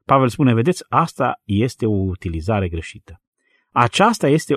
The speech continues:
o utilizare greșită. Folosiți-l pentru ceea ce Dumnezeu a intenționat să fie folosit. Altfel puteți vorbi în limbile oamenilor și ale îngerilor,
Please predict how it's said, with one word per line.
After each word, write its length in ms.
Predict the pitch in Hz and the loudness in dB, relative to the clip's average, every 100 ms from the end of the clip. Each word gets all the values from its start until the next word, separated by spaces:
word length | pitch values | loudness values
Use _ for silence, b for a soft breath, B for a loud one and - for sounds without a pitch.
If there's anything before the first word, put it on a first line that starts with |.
| - | 0
o 80 | |
utilizare 640 | 123 117 107 92 90 107 92 | 0 2 0 -2 0 0 0
greșită. 480 | 90 - - - - | -4 -8 -14 -18 -16
Folosiți-l 680 | - 135 120 - 220 - 151 | -2 2 2 0 -4 -2 -2
pentru 300 | 139 117 101 | -2 -4 -4
ceea 160 | 151 | -4
ce 120 | 143 | -2
Dumnezeu 360 | 110 104 98 165 | 0 0 2 0
a 60 | 147 | 2
intenționat 540 | 104 104 87 95 135 | 2 0 -4 -2 -4
să 120 | - | -4
fie 160 | 98 101 | -6 -6
folosit. 420 | - 82 - - _ b b b b b b - | -6 -12 -12 -20 _ b b b b b b 2
Altfel 420 | 117 120 170 208 | 4 4 4 2
puteți 320 | 165 147 120 | 2 2 2
vorbi 540 | 127 104 117 113 104 - | 2 2 4 4 2 0
în 240 | 98 90 | 0 2
limbile 320 | 95 117 104 | 2 2 2
oamenilor 400 | 90 101 165 170 | 0 0 2 2
și 100 | - | 0
ale 140 | 101 90 | 0 0
îngerilor, 480 | 110 131 143 139 | 2 0 0 -2